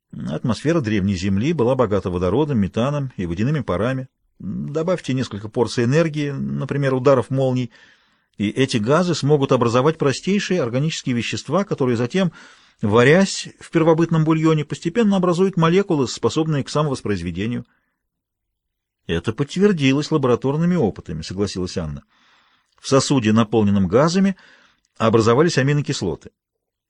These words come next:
И возникла жизнь». «Вы забегаете вперед», насмешливо прервала ее Анна. «Пока мы только получили аминокислоты,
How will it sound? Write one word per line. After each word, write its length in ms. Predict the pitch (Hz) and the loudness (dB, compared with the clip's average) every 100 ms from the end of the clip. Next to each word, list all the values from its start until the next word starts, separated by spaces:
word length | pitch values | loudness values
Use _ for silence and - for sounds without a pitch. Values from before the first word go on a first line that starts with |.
| - | -2
И 100 | 196 | 2
возникла 500 | 208 131 180 - 175 | 4 2 0 -2 -4
жизнь». 320 | 135 165 156 - _ _ _ _ _ - | -4 -4 -6 -14 _ _ _ _ _ -4
«Вы 140 | 127 | -2
забегаете 520 | 135 143 135 139 135 131 | 0 0 2 2 0 -4
вперед», 480 | - 120 107 107 | -2 0 0 0
насмешливо 520 | 110 107 117 104 107 98 | -2 -2 0 0 -2 -4
прервала 400 | 107 101 107 104 | -2 0 2 2
ее 240 | 101 98 | 2 0
Анна. 260 | 92 87 85 - _ _ _ _ _ _ | 0 -2 -4 -14 _ _ _ _ _ _
«Пока 420 | - 120 - 208 | -2 0 2 2
мы 160 | 196 156 | 2 2
только 340 | - 214 208 | 4 2 2
получили 500 | 165 147 131 180 170 - | 0 0 0 2 0 2
аминокислоты, 1300 | 131 135 165 190 185 - 165 - 143 165 - 147 | 2 4 4 4 2 0 -4 -2 0 0 -2 -10